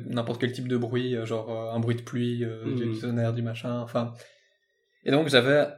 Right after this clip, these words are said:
Speaker 1: comme ça un truc que je mettais à chaque fois que je voulais méditer, mais ça c'était par exemple pour quand je méditais dans les transports en commun. Parce que ça c'est, ça c'est un truc que j'arrive plus à faire,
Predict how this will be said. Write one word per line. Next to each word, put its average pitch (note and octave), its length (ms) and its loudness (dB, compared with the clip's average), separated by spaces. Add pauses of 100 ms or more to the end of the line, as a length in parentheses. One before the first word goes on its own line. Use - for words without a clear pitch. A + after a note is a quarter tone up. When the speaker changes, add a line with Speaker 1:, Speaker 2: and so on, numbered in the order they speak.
(300)
Speaker 1:
comme B2+ 140 0
ça C#3+ 340 2
un A3+ 100 2
truc C#3+ 200 -2
que B2+ 100 2
je B2 300 0
mettais A#2 280 0
à C3+ 140 2
chaque B2 160 -2
fois C#3+ 160 4
que C3+ 120 -2
je A#2+ 40 -2
voulais A#2+ 160 0
méditer, A#2+ 520 0 (360)
mais D3 300 2
ça C#3+ 400 4
c'était C3 300 -2
par B2 100 2
exemple B2+ 240 -2
pour A#2 160 -6
quand B2 140 -4
je A2+ 40 -2
méditais A#2+ 360 0
dans A#2 80 -2
les A#2 80 -2
transports A#2 240 -6
en - 20 -4
commun. A#2+ 240 -10 (1120)
Parce - 80 -20
que B2 80 -2
ça C3 180 0
c'est, A#2 420 0
ça C3 140 -10
c'est C#3+ 60 -2
un C3 60 2
truc C3 120 -14
que C3 80 0
j'arrive A#2 220 2
plus C#3+ 100 2
à C#3 60 0
faire, C#3 280 -4